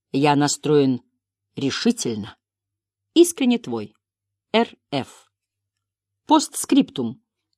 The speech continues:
Спасибо тебе за письмо и заботу, но только к чему это клохтание на манер матушки Гусыни? Да, разумеется, я в полном порядке,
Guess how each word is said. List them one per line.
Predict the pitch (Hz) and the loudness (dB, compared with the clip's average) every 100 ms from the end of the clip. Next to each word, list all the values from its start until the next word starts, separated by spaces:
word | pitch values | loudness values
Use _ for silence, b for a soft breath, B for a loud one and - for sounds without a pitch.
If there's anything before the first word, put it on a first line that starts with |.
| _ _ _ | _ _ _
Спасибо | - 196 190 226 214 | -2 -2 2 2 2
тебе | 208 | 2
за | 196 | 2
письмо | 202 208 208 | 0 0 2
и | 208 | 4
заботу, | 190 196 277 262 151 B B | 4 4 2 2 -2 B B
но | - 214 | -2 2
только | 220 214 | 4 2
к | - | -2
чему | - 311 | 2 2
это | 285 - | 2 0
клохтание | - 175 175 - 147 139 | 2 0 2 2 2 2
на | 147 | 0
манер | 156 156 139 | 2 0 2
матушки | 151 139 - 160 | 0 -2 -6 -6
Гусыни? | 147 - 151 135 135 b b | -4 -4 -2 -4 -6 b b
Да, | 175 196 | 2 4
разумеется, | 254 240 190 165 240 - | 4 4 4 2 0 2
я | 165 | 0
в | - | 0
полном | 156 156 170 | -2 -2 -2
порядке, | 165 135 101 - - | -4 -6 -8 -14 -20